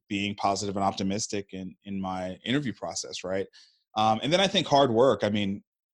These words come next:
uh, you know, working six and a half days a week. Yeah, so I would work double shifts as often as I could during the week. And then, um, I actually had a second restaurant job on the weekends, um, at a restaurant called Le Peep, which was a brunch space. And so I,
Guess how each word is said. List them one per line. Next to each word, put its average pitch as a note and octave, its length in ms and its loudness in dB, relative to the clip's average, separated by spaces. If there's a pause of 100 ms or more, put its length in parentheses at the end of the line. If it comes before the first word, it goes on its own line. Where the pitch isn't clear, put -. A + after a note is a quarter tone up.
uh, G2+ 480 4
you A2+ 60 0
know, G2+ 140 2
working A2+ 760 0 (380)
six - 220 0
and A#2+ 80 2
a A#2 40 4
half A2+ 160 4
days A2 200 2
a G#2 40 0
week. G#2+ 420 0
Yeah, G2+ 180 -8
so G2 320 2
I G2+ 80 6
would A2 120 4
work G#2 280 -4
double A2+ 260 4
shifts A2 300 0
as G2+ 100 -2
often G#2+ 300 2
as G#2+ 140 0
I G2+ 80 0
could G#2 420 0 (100)
during G2+ 160 -2
the G2+ 80 0
week. G2 340 2 (300)
And G#2 140 0
then, G2 400 2
um, F#2 260 0
I A2 80 6
actually A#2 200 4
had G#2+ 80 4
a - 40 -4
second A#2+ 380 4
restaurant G2+ 380 2
job F#2+ 220 6
on F#2+ 100 2
the F#2 60 -2
weekends, F#2+ 680 0
um, F#2 340 -4 (100)
at F#2+ 80 -4
a F#2 40 -6
restaurant F#2+ 320 -4
called F#2 200 -2
Le - 80 -10
Peep, G#2+ 320 -2 (500)
which - 200 -10
was G2 160 -2
a F#2 60 0
brunch A2+ 300 2
space. F#2 480 0
And F#2 120 -4
so G2 140 4
I, F#2 120 0